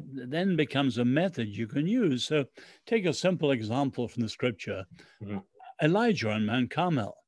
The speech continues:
Speaker 1: So he's one prophet, the Lord's, against eight hundred and fifty false prophets and the whole of the f-, royal family and the establishment.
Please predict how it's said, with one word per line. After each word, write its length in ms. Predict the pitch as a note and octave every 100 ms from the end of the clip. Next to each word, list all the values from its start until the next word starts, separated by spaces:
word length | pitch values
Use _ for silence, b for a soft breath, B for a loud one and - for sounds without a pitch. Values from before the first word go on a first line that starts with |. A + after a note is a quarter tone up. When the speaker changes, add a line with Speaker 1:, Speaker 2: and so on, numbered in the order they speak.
| _ _ _ _ _ _ _ _
Speaker 1:
So 300 | - E3 D3+ - -
he's 300 | C#3 B2+ A2+
one 440 | A#2 D#3+ B3 A3
prophet, 500 | F3+ C#3+ E3 A#3+ - _ _ _
the 100 | C#3
Lord's, 520 | B2+ A#2 C#3 A3 - - _ _ -
against 440 | C3+ D3 D3 - _ -
eight 180 | F#3+ G#3
hundred 340 | E3 F#3+ E3
and 100 | D3+ A#2
fifty 460 | D3 - B2+ B2 _ _ -
false 240 | F#3 G#3
prophets 640 | - C#3 F#2 A#2+ G3+ - - b b b
and 140 | D3+ D3+
the 100 | B2+
whole 200 | F3 F3+
of 100 | C3
the 160 | C#3+ B2
f-, 160 | - - -
royal 320 | C#3 C#3 B2
family 500 | - A#2 A#2 C3+ C#3 b b b
and 160 | C#3 C3+
the 60 |
establishment. 840 | B2+ - B2 A#2 G#2+ - F#2 E2+